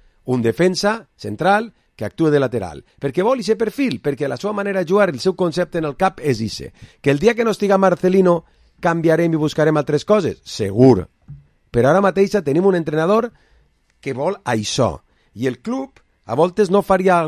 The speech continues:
moltes coses. A mi jo diria, «Hòstia, pues, però, claro, també tens que adaptar-te a lo que vol el teu entrenador i no vas a fitxar-li tios que no va ficar.» Per lo tant, pues, dins d'eixe cons-, consensuar això, te porta a aquestes coses. I Marcelino volia un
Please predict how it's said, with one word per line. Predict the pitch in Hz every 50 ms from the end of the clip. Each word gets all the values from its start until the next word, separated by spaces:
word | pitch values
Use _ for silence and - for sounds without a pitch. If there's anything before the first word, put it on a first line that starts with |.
| 143 - -
moltes | 156 147 160 156 - 147 127 -
coses. | - 180 226 214 185 127
A | 110
mi | 113 131 160
jo | 175
diria, | 175 185 156 135 120
«Hòstia, | 120 - 190 - -
pues, | - 85 - _ _ _ _ _ _ _ _ _
però, | - 120 107 101
claro, | - 143 196 240 202 - - _ _ _ _ _ -
també | - 104 123 143 -
tens | 175 147 -
que | 202
adaptar-te | 190 170 143 - - 208 214 - 208
a | 147
lo | 131 -
que | 143 135 - - _ -
vol | 110 143 156 180
el | -
teu | 147 139
entrenador | 135 120 123 110 107 143 208 220 - - -
i | 135
no | 143 156
vas | 175 180 180
a | 151
fitxar-li | 143 160 - 180 170 160 156
tios | 127 - 170 165 147 -
que | - 160
no | 160 156
va | 151 135 -
ficar.» | 143 113 185 233 262 - - - _ _ _ _ _ _ _ _ _ _ _ _ _ _
Per | - 92 87
lo | 95 85
tant, | - 127 151 202
pues, | 196 190 139 117 110 - - _ _ _ _ - - _ _ _ _ _
dins | - 87 123 135 131
d'eixe | 135 139 - 151 143 -
cons-, | 151 143 151 - - - _ _ _ -
consensuar | 135 123 117 113 123 117 107 127 147 160 165
això, | 175 165 - 190 202 220 254 262 - _ _ _ _ _
te | - 123 120
porta | - 139 143 143 - 143
a | 117
aquestes | - - 95 - -
coses. | 76 - - - - - _ _ _
I | - 143 175
Marcelino | 208 240 226 - - 208 214 226 220 220 208
volia | 151 139 143 151 170 180 175 160 165 - _ _ _ -
un | 139 147 147 151